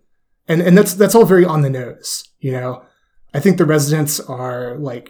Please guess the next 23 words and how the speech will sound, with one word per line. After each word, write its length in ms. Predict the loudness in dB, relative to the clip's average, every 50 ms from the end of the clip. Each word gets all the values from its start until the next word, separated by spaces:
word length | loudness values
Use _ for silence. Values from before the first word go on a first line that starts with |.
| -14 -6
doing 260 | -4 -2 0 0 0
something 380 | 0 -2 -4 -4 -2 -4 -4 -4
that 160 | -4 -6 -6
is, 340 | -8 -8 -8 -8 -8 -6 -4
in 80 | -4
a 80 | -4 -4
way, 580 | -4 -6 -6 -6 -6 -8 -8 -10 -12 -14 -18 _ _ _ _ _ _ _ _ _ _ _ _ -6
it's 180 | -6 0 2
much 180 | 2 2 2 2
more 140 | 0 0 2
indirect. 640 | 0 0 -2 -2 -4 -6 -10 -14 -18 _ _ -20 -20 _ _ _ _ _ _ _ _ _ _ _ _ _
And 680 | -2 0 0 0 0 -2 -2 -4 -4 -6 -8 -10 -12 -12 _ _ _
they're 220 | -2 -2 -2 -2
playing 340 | 0 0 0 0 2 2 2
with 160 | 2 2 2
the 140 | 0 -2 -2
uncanny 880 | 0 -2 -4 -6 -6 -8 -8 -8 -6 -6 -6 -6 -8 -8 -10 -12 -14 _ _ _ _ _ _ _ _ _ _ _ _ _ _ _
in 140 | -4 -2 0
a 40 | 2
way 220 | 2 2 2 2 2
that 160 | 0 -2 -4
is, 240 | -4 -6 -6 -6 -8
like, 480 | -8 -10 -12 -14 -18 -20 -20 -20 _